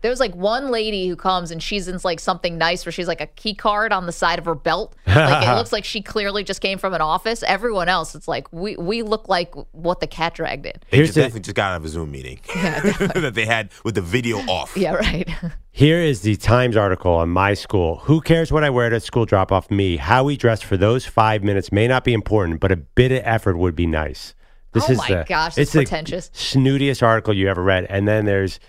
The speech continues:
Speaker 2: just picture after picture of these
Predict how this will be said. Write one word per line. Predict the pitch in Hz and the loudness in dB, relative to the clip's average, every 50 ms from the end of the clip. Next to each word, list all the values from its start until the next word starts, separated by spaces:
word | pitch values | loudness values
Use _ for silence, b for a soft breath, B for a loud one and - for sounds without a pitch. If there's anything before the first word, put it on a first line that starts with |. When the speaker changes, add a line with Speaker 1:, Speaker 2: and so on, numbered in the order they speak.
| b b b b | b b b b
Speaker 2:
just | - 127 117 - - - - | 2 2 2 2 -2 -4 2
picture | - 139 135 - - 131 | 2 2 2 4 4 4
after | 127 120 - - 110 | 2 4 2 0 -2
picture | - - 104 101 - - 95 87 85 | 0 0 -2 -2 -2 -2 0 0 2
of | 82 80 76 76 | 0 -2 -4 -4
these | 73 85 85 82 76 69 65 - | -2 -2 -2 -2 -4 -8 -12 -16